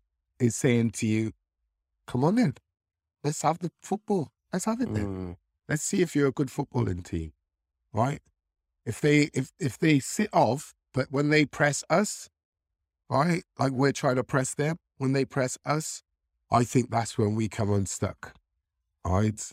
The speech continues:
Speaker 1: I think if you're wired and clued, that's how you play Cardiff now,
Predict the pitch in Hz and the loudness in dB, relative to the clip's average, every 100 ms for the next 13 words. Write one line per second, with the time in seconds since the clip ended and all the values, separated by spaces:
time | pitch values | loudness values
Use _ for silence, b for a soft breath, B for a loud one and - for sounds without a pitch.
0 | _ _ _ - 101 98 123 104 107 117 | _ _ _ -6 -4 -2 -2 -2 0 2
1 | 104 101 104 _ - 117 120 107 101 104 | 2 0 -4 _ -6 0 2 2 0 -2
2 | 95 - 107 87 90 98 - _ _ _ | -4 -2 0 2 0 -2 -8 _ _ _
3 | 131 110 - 104 101 - 101 95 92 78 | -2 0 0 0 -2 -2 -2 -2 -4 -4
4 | 78 92 - - 80 98 | -2 -4 -6 -8 -6 -6